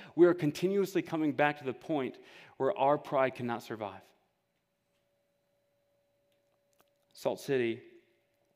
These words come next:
may we be a people that continuously grow in awe of the scene of the cross. Not just here on a Sunday, but actually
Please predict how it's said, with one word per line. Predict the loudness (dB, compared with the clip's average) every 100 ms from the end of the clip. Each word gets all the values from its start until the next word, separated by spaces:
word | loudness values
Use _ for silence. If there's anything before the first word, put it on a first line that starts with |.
| _ _ _ _ _ _ _ _ _ _ _
may | -6 -4
we | -2 -4 -4
be | -2 -2
a | -2
people | -4 -12 -8 -6
that | -6
continuously | -10 -14 -12 -10 -8 -10 -10 -10
grow | -6 -4 -4
in | -4 -8
awe | -8 -8 -6
of | -8
the | -12
scene | -16 -14 -12 -10 -12
of | -14
the | -18
cross. | -18 -18 -20 -20 -20 _ _ _ _ _ _ _ _ -6
Not | -4 -4
just | -6
here | -4 -2
on | -2
a |
Sunday, | -4 -6 -4 -4 -4
but | -4
actually | -8 -6 -8